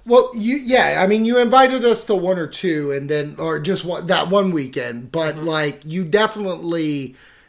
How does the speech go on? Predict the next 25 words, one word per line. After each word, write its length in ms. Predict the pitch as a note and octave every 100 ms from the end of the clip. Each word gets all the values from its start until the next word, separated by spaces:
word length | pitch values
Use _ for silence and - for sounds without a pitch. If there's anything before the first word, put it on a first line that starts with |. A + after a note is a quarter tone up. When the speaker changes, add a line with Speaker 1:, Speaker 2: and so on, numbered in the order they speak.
| -
Speaker 1:
made 340 | F3+ B3 B3
sure 200 | - A#3+
you 200 | G#3 G3
guys 280 | F#3 F3+ E3+
spent 380 | - - F#3+ F#3+
the 100 | F#3
time 400 | - E3 D#3 D3+
outside 600 | - A#3 B3+ - F#3+ D3+
of 100 | C#3
the 60 | A#2+
house, 420 | A2 A2 G#2 - - _ _ _ _ -
Speaker 2:
Mm-hmm. 100 | C3+ _ _ _ E3
Speaker 1:
which 260 | E3+ E3 -
I 140 | F3+
think 240 | F3 F3+ D#3+
is 140 | E3+
a 40 | D3+
very 400 | C#3+ G#3+ G#3+ G#3
important 440 | E3+ D#3+ D#3+ C3+
thing 180 | D#3 D3+
in 100 | D#3
a 40 | D3+
relationship, 680 | D#3+ D#3+ D#3 D#3 D3+ E3
especially 540 | C3+ C3+ D3+ C#3 D3+
if, 80 | D3